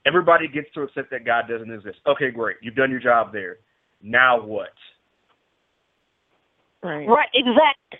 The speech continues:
Speaker 1: Now what?
Speaker 3: Exactly. Exactly.
Speaker 2: Well,
Speaker 3: Exactly.
Speaker 2: Red,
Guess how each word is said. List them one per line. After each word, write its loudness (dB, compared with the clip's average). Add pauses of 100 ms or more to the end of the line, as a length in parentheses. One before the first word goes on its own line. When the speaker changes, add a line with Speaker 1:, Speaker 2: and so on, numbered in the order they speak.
Speaker 1:
Now 6
what? 2
Speaker 3:
Exactly. 2 (500)
Exactly. 2
Speaker 2:
Well, 6 (160)
Speaker 3:
Exactly. -2
Speaker 2:
Red, 6